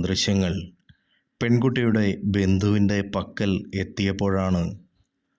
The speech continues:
സംഭവത്തെക്കുറിച്ച് അറിയുന്നത്. തുടർന്ന് നടത്തിയ കൗൺസിലിങ്ങിലാണ് നടന്ന സംഭവങ്ങൾ പെൺകുട്ടി വെളിപ്പെടുത്തിയത്. അതിക്രൂരമായ പീഡനമാണ് പെൺകുട്ടി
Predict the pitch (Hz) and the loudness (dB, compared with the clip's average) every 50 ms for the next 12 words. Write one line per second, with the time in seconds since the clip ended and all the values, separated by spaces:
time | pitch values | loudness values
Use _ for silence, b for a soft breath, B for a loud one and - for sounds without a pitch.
0 | _ _ _ - 104 - - - 110 98 98 95 98 101 101 101 - 110 107 104 | _ _ _ -6 -4 -4 -2 0 2 2 2 4 4 2 0 0 0 -2 -2 0
1 | 107 98 98 - - 92 87 82 85 95 - - - _ _ _ _ _ _ - | 0 0 0 0 0 0 -2 -2 -4 -8 -12 -16 -20 _ _ _ _ _ _ -6
2 | 92 92 90 90 87 90 87 90 90 90 87 87 87 87 104 127 - _ _ _ | -4 -2 0 0 2 2 2 2 2 2 0 0 -2 -4 -6 -8 -12 _ _ _
3 | B B B B B B _ - - - _ _ - 131 127 117 131 131 143 143 | B B B B B B _ -12 -12 -12 _ _ -2 -2 0 0 0 0 0 2
4 | 147 147 151 147 127 - 113 113 113 113 113 117 120 117 110 113 - 101 95 95 | 2 2 2 0 0 0 0 0 -2 -2 -2 0 0 0 0 0 0 0 0 2
5 | 98 95 92 - - 107 107 110 110 110 110 110 104 98 98 101 95 92 92 90 | 2 0 0 0 0 0 2 2 2 2 2 0 2 2 2 2 2 2 2 2
6 | 92 92 90 90 92 95 98 98 92 92 90 95 92 90 98 98 98 98 101 101 | 2 2 2 2 2 2 2 2 0 0 -2 0 0 0 0 0 0 2 2 2
7 | 95 87 90 120 123 - _ - 92 92 95 90 98 95 - 95 90 87 87 - | 2 0 -2 -2 -6 -8 _ -2 0 2 2 2 2 0 0 0 0 0 0 -4
8 | - - _ - 95 90 90 90 90 - 95 92 - - 95 90 85 90 85 85 | -6 -12 _ -4 -2 0 0 0 0 -2 -2 -2 -2 0 0 0 2 0 0 0
9 | - - - _ b b b b b b _ _ _ _ - 113 110 104 123 120 | -4 -6 -12 _ b b b b b b _ _ _ _ -4 -2 -2 0 2 2
10 | 120 - - - 113 110 110 113 113 113 113 113 113 113 113 113 113 107 107 110 | 0 0 0 0 2 2 4 4 4 2 2 2 2 2 2 2 0 0 0 0
11 | 101 95 98 90 98 98 101 101 98 98 95 92 87 85 90 - - - - - | 0 0 2 2 0 0 0 0 0 0 0 0 0 -2 -2 -6 -8 -12 -16 -8
12 | - 92 90 92 92 90 98 90 - 95 90 | -4 -2 0 2 2 2 0 0 0 0 0